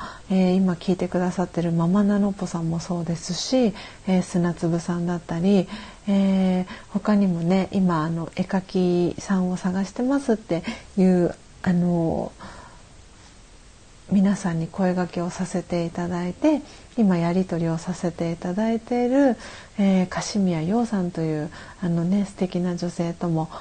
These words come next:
あの、ご連絡を取らせていただいてたりっていうこともあって、あの、連絡を取らなければいけない方に、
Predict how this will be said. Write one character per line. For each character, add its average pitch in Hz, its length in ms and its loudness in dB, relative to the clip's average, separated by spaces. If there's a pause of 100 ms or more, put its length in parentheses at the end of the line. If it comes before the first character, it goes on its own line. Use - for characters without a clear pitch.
(140)
あ 180 100 -6
の、 165 220 0
ご 175 120 0
連 170 180 2
絡 175 240 -4
を 165 80 -4
取 175 180 -2
ら 180 100 0
せ 160 160 -4
て 160 140 0
い 156 60 0
た 160 140 -4
だ 165 160 -4
い 170 60 -6
て 165 120 -8
た 160 140 -4
り 160 120 -4
っ - 20 -8
て - 200 -10
い 165 40 -4
う 165 40 -6
こ 170 160 -8
と 165 120 -4
も 170 160 0
あ - 20 -6
っ 170 60 -8
て、 226 320 2 (380)
あ 196 120 0
の、 170 500 0
連 220 180 4
絡 226 260 0
を 214 100 0
取 226 160 0
ら 233 80 2
な 214 140 0
け 175 120 -6
れ 165 120 -2
ば 165 140 -2
い 170 60 -2
け 180 140 -4
な 175 160 -2
い 175 60 -6
方 175 260 -6
に、 165 260 0